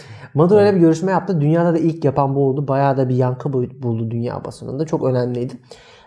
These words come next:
Speaker 1: Ben onun vlogunu izlerken kendi YouTube kanalında şunu dedi adam. Videonun çekilmesinde ön aya-, ayak olan bir takım etkenler var. İşte Türkiye Venezuela ilişkileri
Speaker 2: Evet.
Speaker 1: bunlardan biri. Türklerin Venezuela'daki varlıkları bunlardan biri. Bir de dedi ki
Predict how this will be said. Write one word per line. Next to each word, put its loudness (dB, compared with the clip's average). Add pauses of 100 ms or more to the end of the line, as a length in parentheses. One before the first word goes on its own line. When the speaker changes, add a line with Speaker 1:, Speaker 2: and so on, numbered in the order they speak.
(120)
Speaker 1:
Ben 6
onun 4
vlogunu 6
izlerken 2
kendi 0
YouTube -4
kanalında -2
şunu 0
dedi 2
adam. -8
Videonun 6
çekilmesinde 2
ön 4
aya-, 4 (300)
ayak 2
olan -2
bir -2
takım -2
etkenler -4
var. -4
İşte -20
Türkiye 0
Venezuela 2
ilişkileri -6
Speaker 2:
Evet. -4
Speaker 1:
bunlardan -2
biri. -4 (380)
Türklerin 2
Venezuela'daki 2
varlıkları 0
bunlardan -4
biri. -2
Bir 4
de 6
dedi 4
ki 0